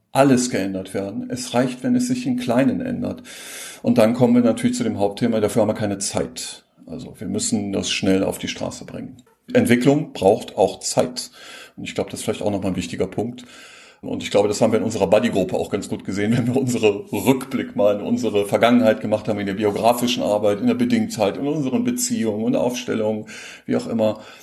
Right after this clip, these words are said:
haben wir halt auch gesehen, das sind Prozesse. Kein Prozess, der, also man definiert ein Ziel und ist dann sofort da, sondern das ist ein Prozess, das dauert in kleinen Schritten und dann idealerweise iterativ und bewusst.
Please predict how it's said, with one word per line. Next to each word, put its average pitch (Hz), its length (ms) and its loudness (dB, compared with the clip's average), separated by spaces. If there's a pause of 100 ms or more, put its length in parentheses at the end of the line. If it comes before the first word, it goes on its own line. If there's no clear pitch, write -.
(220)
haben 117 120 4
wir 143 100 6
halt 123 120 4
auch 123 80 0
gesehen, 123 240 4
das 120 140 4
sind - 160 2
Prozesse. - 600 -4
Kein 113 260 -2
Prozess, 120 480 -4
der, 107 420 -2 (380)
also 110 180 -2
man 104 160 0
definiert 120 380 4
ein 110 80 -4
Ziel 123 340 6
und - 140 2
ist - 140 -4
dann 107 100 2
sofort 101 420 -2
da, 104 340 2
sondern 98 420 -2
das 95 180 -6
ist 85 160 -8
ein 113 80 -8
Prozess, - 720 -4
das - 240 -18
dauert 107 540 0 (180)
in 87 100 -8
kleinen 110 300 2
Schritten 110 480 -6 (420)
und - 200 -6
dann 101 280 -2
idealerweise 104 840 4
iterativ 98 720 -6
und 123 160 -4
bewusst. - 600 -4